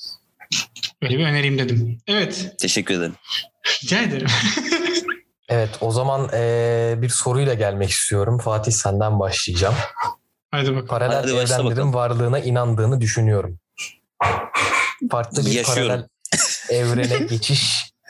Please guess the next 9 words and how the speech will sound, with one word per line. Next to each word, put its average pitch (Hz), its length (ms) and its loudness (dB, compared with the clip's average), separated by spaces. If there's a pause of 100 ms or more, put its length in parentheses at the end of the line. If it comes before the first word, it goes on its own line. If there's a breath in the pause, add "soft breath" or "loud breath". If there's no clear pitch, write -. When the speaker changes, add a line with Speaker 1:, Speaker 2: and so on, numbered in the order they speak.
(100)
Speaker 3:
yapsan 113 520 -2
somut 110 540 2
bir 117 100 2
şekilde 104 720 0 (400 loud breath)
ilk 139 340 0
olarak 120 520 -2
nelerin 117 560 2
değişmesini, 107 800 2
nelerin, 107 480 2